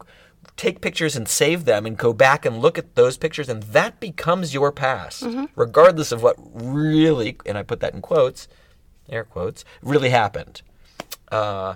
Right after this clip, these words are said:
Speaker 1: so, power, you know, ph-, photographic memory is important, and I think making our past is im-,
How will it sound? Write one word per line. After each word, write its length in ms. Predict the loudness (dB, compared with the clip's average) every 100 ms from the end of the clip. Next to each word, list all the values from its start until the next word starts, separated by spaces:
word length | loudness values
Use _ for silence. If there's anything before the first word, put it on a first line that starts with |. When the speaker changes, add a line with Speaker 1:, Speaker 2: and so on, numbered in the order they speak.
| -12 _ _
Speaker 1:
so, 160 | -4 -4
power, 280 | -2 -4 -4
you 160 | -4
know, 120 | -2 -2
ph-, 180 | -4 -16
photographic 480 | 0 0 2 -4 -4
memory 380 | -4 -2 -2 -4
is 340 | -4 -4 -4
important, 480 | -8 -8 -8 -8 -12 -8
and 100 | -6
I 80 | -6
think 380 | -6 -10 -12
making 880 | -16 -16 -12 -8 -4 -4 -4 -6 -6 -10 -6
our 140 | -6
past 560 | -4 -6 -6 -10 -14 -14
is 200 | -12 -12
im-, 160 | -12